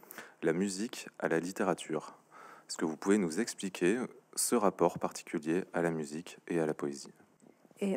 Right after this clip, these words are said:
Speaker 2: me gustan más. Eh, hay algo de, de la música y de la poesía que es más abstracto, que es inasible,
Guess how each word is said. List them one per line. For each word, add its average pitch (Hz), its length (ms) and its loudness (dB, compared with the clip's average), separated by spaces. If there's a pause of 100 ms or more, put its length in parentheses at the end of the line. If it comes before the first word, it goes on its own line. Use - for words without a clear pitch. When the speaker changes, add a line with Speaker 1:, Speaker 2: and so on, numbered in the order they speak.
Speaker 2:
me 196 120 10
gustan 202 380 10
más. 190 600 4 (140)
Eh, 170 480 10 (380)
hay 185 320 10
algo 202 400 12
de, 170 580 12 (440)
de 180 140 12
la 170 120 12
música 180 760 8
y 180 140 10
de 170 140 12
la 156 440 6 (340)
poesía 185 600 10
que 160 300 10
es - 320 -2 (840)
más 175 300 8
abstracto, 180 840 6 (760)
que 180 160 10
es 180 200 4
inasible, 214 920 8